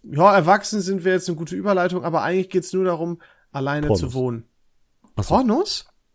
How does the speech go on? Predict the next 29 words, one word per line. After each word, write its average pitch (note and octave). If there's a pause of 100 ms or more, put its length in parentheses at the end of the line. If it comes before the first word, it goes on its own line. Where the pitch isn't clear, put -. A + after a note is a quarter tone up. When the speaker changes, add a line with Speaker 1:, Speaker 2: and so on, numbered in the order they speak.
(260)
Speaker 2:
Ja, G2
nur G#2+
Erwachsene, G#2+
dachte E2
ich, F2+
dann F2
geht's F2
um D#2
so D#2+
Sachen. D2+
Speaker 1:
Klar, A#2+
da A2+
kann's C3+
ja C3+
nur A#2+
um A#2+
Pornos B2
gehen. C#3+ (240)
Äh, E3
ich E3
meine, G3+
was G3
Speaker 2:
Ja. -
Speaker 1:
viel A#3
unspektakuläreres. D#3 (300)
David, E3+
was F#3
ist A3+
das -